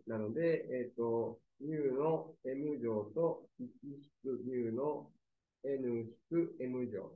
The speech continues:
これは、あの、一個一個の確率ね。M個が、えー、表で、えっと、N引くM個が裏表で。それで、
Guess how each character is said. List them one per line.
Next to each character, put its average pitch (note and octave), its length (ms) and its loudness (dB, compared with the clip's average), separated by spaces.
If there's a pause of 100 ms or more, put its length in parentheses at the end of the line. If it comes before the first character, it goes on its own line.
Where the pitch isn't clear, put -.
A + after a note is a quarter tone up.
こ D3+ 80 -2
れ D#3 100 2
は、 C#3 320 2
あ B2 40 -4
の、 A#2 300 -2
一 - 140 -8
個 D3+ 60 -2
一 - 60 -4
個 G#2 80 -2
の G2 80 -2
確 G2 220 -6
率 G2 220 -8
ね。 C#3 220 -2 (280)
M E3+ 220 2
個 A2+ 160 -2
が、 B2+ 460 4
え A2+ 260 0
ー、 - 20 -2
表 A2+ 340 0
で、 D3 500 0
え B2 360 2
っ - 60 -10
と、 A2 240 0
N C#3+ 140 0
引 - 140 -4
く A2 80 -4
M G#2+ 200 0
個 A2+ 100 -4
が A2+ 140 0
裏 A2+ 200 0
表 F#2 180 -4
で。 F#2 60 -10 (640)
そ F#3 80 0
れ F3+ 100 0
で、 F3+ 280 4